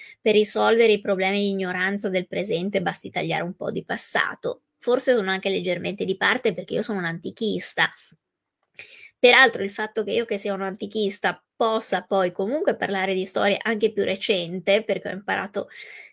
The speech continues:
in qualche modo il metodo per affrontarla, dimostra che in fondo non è che se uno studia storia antica non capisce niente di quello che succede poi. Eh,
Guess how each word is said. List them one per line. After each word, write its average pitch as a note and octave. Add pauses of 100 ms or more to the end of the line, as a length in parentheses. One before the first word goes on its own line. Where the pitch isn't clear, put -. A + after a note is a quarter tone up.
(120)
in B3
qualche G#3+
modo B3
il G3+
metodo F#3+
per -
affrontarla, G#3
dimostra G#3+
che -
in F#3+
fondo A3+
non F3+
è A#3+
che B3
se -
uno G3
studia G3+
storia G3
antica G#3
non F#3+
capisce F#3+
niente F3
di F3
quello F#3+
che -
succede E3
poi. - (680)
Eh, A#2